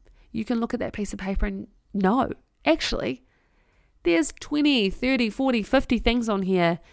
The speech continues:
that I'm really skilled at, and I know I'm good at that.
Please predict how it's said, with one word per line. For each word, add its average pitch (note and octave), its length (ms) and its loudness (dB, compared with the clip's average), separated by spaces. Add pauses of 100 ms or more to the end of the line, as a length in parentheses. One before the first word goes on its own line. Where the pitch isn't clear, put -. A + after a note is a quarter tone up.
(140)
that G#3+ 100 0
I'm G#3 300 2
really F#3 560 2 (160)
skilled G3 420 0
at, F3 240 -6 (240)
and F3 340 -6 (360)
I G3+ 140 -2
know G3+ 320 2
I'm G3+ 120 -4
good G3 180 -12
at - 120 -14
that. F3 240 -10